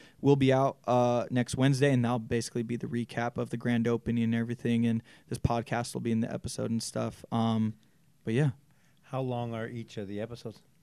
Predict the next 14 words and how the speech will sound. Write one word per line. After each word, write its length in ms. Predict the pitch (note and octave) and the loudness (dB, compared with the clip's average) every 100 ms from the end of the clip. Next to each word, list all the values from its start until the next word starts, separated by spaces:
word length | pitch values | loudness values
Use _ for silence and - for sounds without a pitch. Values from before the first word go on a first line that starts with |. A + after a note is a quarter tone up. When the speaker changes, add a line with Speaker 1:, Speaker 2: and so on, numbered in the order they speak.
| _ _ _ _ - | _ _ _ _ 6
Speaker 1:
Uh, 260 | C3+ C3+ | 8 8
we 100 | C3 | 8
never 240 | C#3+ D#3 G3 | 8 8 8
put 160 | G#3+ | 6
a 40 | E3 | 4
time 260 | - B2 | 4 4
limit 220 | C#3 D#3+ - | 4 4 4
on 180 | D#3 | 4
it, 160 | F3+ - | 4 4
but 120 | C3 | 2
they 80 | A#2+ | 0
keep 260 | - C#3+ - | 0 -2 2
getting 320 | D#3 D3+ A#2+ | 4 6 4
longer. 580 | A2 A#2+ C3+ F3 G3 | 4 2 4 4 4